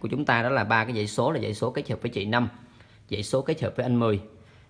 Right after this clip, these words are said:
và cái dãy số thứ ba đó là dãy số kết hợp với anh mười trong cái trường hợp đặc biệt là dãy số chín năm bốn, tám năm ba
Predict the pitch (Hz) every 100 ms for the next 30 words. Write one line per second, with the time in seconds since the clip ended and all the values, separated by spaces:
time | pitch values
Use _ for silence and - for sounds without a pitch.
0 | - 101 107 107 101 180 - 131 113 110
1 | 120 120 92 95 101 - 123 156 - -
2 | - - 127 127 - 123 113 107 101 90
3 | - 110 107 - 110 95 95 101 - 104
4 | 90 - - - - - - - - -
5 | - 110 98 92 104 135 156 147 151 151
6 | 123 120 170 - - - - - _ _
7 | _ _ - - _ _ _ _ - _
8 | - _ _ - _ - _ - - -
9 | 107 147 131 117 117 113